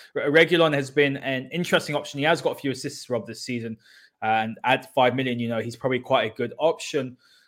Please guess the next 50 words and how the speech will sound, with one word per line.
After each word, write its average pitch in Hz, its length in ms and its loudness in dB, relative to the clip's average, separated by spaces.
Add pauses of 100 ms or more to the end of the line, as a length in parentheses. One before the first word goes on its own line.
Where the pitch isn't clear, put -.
(200)
But, 156 260 2
uh, 156 300 8
let's 214 400 2
move 190 240 2
on 170 200 4
now. 139 240 4
And 131 80 -2
we're 156 80 -4
gonna 208 120 2
actually 185 240 0
look 175 80 0
at 139 80 -10
the 139 40 -6
fixtures 135 440 -6
before 135 260 -2
we 131 80 0
move 127 220 0
on 123 160 2
and 117 100 -8
have 120 200 -2
a 123 40 0
look 123 440 0
at 113 360 -4
more 123 320 2
Villa, 117 560 0
Norwich, 110 500 -6
and 104 140 -12
Newcastle. 151 720 0 (520)
But 147 100 6
having 190 180 8
a 180 60 6
look 175 200 6
at 165 140 2
the 160 180 0
top - 380 2
of 143 80 4
the, 135 280 6 (280)
top 151 240 2
of 127 120 -4
the, 131 200 2
uh, 123 160 6
the 117 100 -2
graphic 156 360 4
here. 151 140 10
So 135 260 4
the 139 100 -4
teams 160 320 -2
at 143 80 -8
the 123 80 -10
top - 380 0